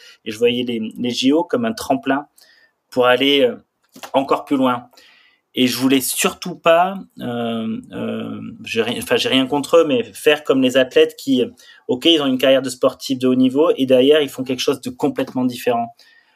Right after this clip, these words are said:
Moi, je voulais vraiment que ça ait un sens. Et, euh, et pour moi, aujourd'hui, euh, euh, je suis pas du tout la personne qui est dans le passé à tout le temps me raviver mes pensées de, d'anciens champions, machin. Non, c'est pas ça.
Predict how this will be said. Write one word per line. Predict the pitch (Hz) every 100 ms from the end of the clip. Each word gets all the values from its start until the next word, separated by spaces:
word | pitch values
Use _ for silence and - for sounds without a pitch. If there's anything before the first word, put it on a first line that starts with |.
| -
Moi, | 135
je | 143
voulais | 147 135
vraiment | 131 143 156
que | 151
ça | - 131
ait |
un | 123 123
sens. | - 160 160 - - - _ _ _ _ _ _ _ -
Et, | 123 120
euh, | 110 110 104 104 _ -
et | 117
pour | - 120
moi, | 135 160 170
aujourd'hui, | 139 127 123 147 170 160
euh, | 123 113 110 107 104 _ _ _ _ _ _ -
euh, | - -
je | -
suis | 262 -
pas | - -
du | 151 151
tout | 165 165
la | 120
personne | 131 120 - 147 143
qui | - 127
est | 120
dans | 117
le | 113
passé | - - - 131 135 127
à |
tout | 113 110
le | -
temps | 127 127
me | 120
raviver | 110 110 113 120 127
mes | 117
pensées | 110 113 104 - 123
de, | 117 110
d'anciens | 113 110 123
champions, | 110 113 113 123
machin. | 117 113 120
Non, | 127 135
c'est | -
pas | 135
ça. | 127 165